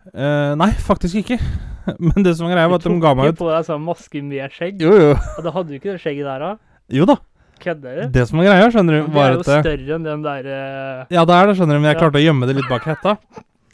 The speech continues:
Speaker 1: Og så, for det her var jo da for, eh, en forening med funksjonshemmede mennesker.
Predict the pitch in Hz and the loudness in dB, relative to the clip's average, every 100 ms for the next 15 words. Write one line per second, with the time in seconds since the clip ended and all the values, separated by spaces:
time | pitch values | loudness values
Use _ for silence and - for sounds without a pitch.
0 | _ _ _ _ - 160 185 170 165 160 | _ _ _ _ -14 -8 -2 0 2 0
1 | 160 151 165 156 151 131 135 127 123 - | -2 -6 -4 -2 0 0 0 -2 -4 -2
2 | 120 113 113 117 117 117 117 120 123 127 | -4 -2 -4 -2 -2 -2 -4 -6 -6 -4
3 | 139 120 151 147 131 135 131 120 143 175 | -2 -2 -2 -2 -2 -4 -4 -4 -4 -4
4 | 156 262 | -4 -6